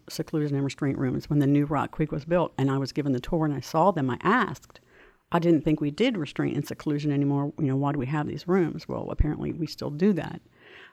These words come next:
And I know that there's always been an issue with educating the staff and training the staff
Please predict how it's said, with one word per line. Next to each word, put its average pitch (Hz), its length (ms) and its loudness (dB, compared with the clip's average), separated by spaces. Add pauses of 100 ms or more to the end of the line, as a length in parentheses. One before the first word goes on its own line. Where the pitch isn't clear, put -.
(140)
And 143 200 2
I 139 160 2
know 160 360 4
that 147 180 -4
there's 143 240 -4
always 151 300 2
been 143 180 -2
an 139 140 -2
issue 147 320 0
with 139 340 -2
educating 147 600 -2
the 135 100 -4
staff 143 400 -4
and 131 100 0
training 160 400 4
the - 80 -8
staff - 420 -6